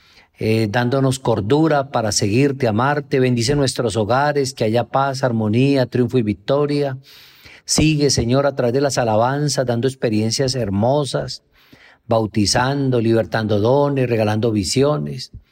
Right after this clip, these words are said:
Ayúdanos en nuestra parte material, Señor, al que no tiene empleo, ábrele puertas. Al que ya tiene, dale contentamiento. Al que tiene su empresa, su negocio, Señor, ayúdalo a ser un buen administrador del poco, mucho dinero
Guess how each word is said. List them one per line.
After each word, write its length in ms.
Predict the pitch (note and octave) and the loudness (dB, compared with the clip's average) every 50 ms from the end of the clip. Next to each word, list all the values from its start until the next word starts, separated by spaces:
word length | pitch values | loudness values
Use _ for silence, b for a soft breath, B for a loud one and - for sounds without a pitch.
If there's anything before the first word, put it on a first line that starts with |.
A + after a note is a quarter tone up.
| B B B B B B B B B B B | B B B B B B B B B B B
Ayúdanos 400 | B A2+ G#2 A#2+ C3+ C3+ C#3 D3 | B 0 2 2 2 4 4 2
en 60 | C#3 | 2
nuestra 260 | C3 A#2+ - B2+ A2+ - | 2 2 0 -2 -2 0
parte 280 | B2 A#2+ A2+ - C#3+ | -2 -2 0 -2 -2
material, 640 | C#3 C3 B2 A#2 - A2 G2+ G#2+ B2 C3 C#3 C3+ C3 | 0 0 0 0 0 0 2 2 2 2 2 0 -2
Señor, 300 | - B2 A#2 B2+ C#3 C3+ | -2 0 2 2 2 0
al 60 | C3+ | 0
que 100 | C3+ B2 | -2 -2
no 100 | A#2 G#2+ | -2 0
tiene 180 | - C3 B2+ B2+ | 0 0 2 2
empleo, 420 | B2 A#2+ - C3+ C3+ C3+ C3+ B2+ | 0 0 0 0 2 2 2 2
ábrele 280 | A#2+ A#2 A#2 A2+ G#2+ - | 2 0 0 0 -2 -2
puertas. 720 | - C#3 C#3+ D3+ D#3 D3+ C#3+ - - D3+ C#3 C3 - _ _ B B B B B B B | 0 0 2 2 2 0 -4 -4 -4 -4 -4 -4 -8 _ _ B B B B B B B
Al 140 | B A2 F#2+ | B -4 -2
que 100 | - A#2 | 0 0
ya 140 | A2+ A2+ A2 | 0 0 0
tiene, 220 | - B2+ A#2+ A#2 | 0 0 0 0
dale 140 | A2+ A#2 A#2+ | 0 0 0
contentamiento. 1300 | - A#2+ A2 G2+ - G#2+ G2 F#2+ G2+ G2+ F#2+ G2+ A2+ C3 D3 D3+ D3+ D3 C3+ - - D3 C#3 C3 - B B B B B B | 0 -2 -2 0 0 0 0 0 -2 -2 -2 0 2 2 2 2 2 0 0 -2 -4 -4 -4 -4 -10 B B B B B B
Al 100 | A#2+ G#2 | -6 -2
que 80 | - A#2 | 0 0
tiene 220 | A2+ A#2+ C3 C3+ | 2 2 2 2
su 120 | B2+ - A#2+ | 2 0 0
empresa, 760 | A2 G2+ - - - C3 D3 D#3 D#3 C#3+ - - C#3+ C3 | 0 0 -2 -2 0 2 2 2 0 0 -2 -4 -4 -4
su 260 | - - - A2 G#2+ G2+ | -4 -6 -4 -4 -2 -2
negocio, 720 | G#2+ G2+ F#2+ B2 C#3 D3+ D#3 D3+ D3+ - - C3 A#2+ A2+ | -4 0 0 2 2 2 2 0 -2 -4 -6 -4 -4 -4
Señor, 500 | - - A2+ G#2+ A2+ C3 C#3 C#3+ C#3 C3+ | -4 -4 -4 -2 0 2 2 0 0 0
ayúdalo 640 | A#2+ A2 G2 A#2+ C#3 D#3 D#3+ D#3 D3 D3 C#3 B2 - B B B B | -2 0 0 2 2 4 4 2 2 0 -2 -4 -4 B B B B
a 100 | B A2+ | B -2
ser 160 | G#2 A#2+ A#2 | 0 2 2
un 140 | A#2+ B2+ B2+ | 2 2 2
buen 180 | B2+ C3+ C3 C3 | 2 2 2 2
administrador 440 | C3 C#3 C3+ B2+ - B2 G2+ G2+ G2+ | 2 2 0 0 0 -2 -4 -2 -2
del 160 | B2 A#2+ A#2+ | -2 -4 -2
poco, 360 | - C3+ C3+ C3+ C3+ C3 A2 | 0 0 0 0 0 -4 -4
mucho 200 | G#2+ G#2 - B2 | -4 -2 -2 -2
dinero 380 | A2 G#2 G#2 G#2+ A#2+ B2 A#2 | 0 0 0 0 0 -2 -4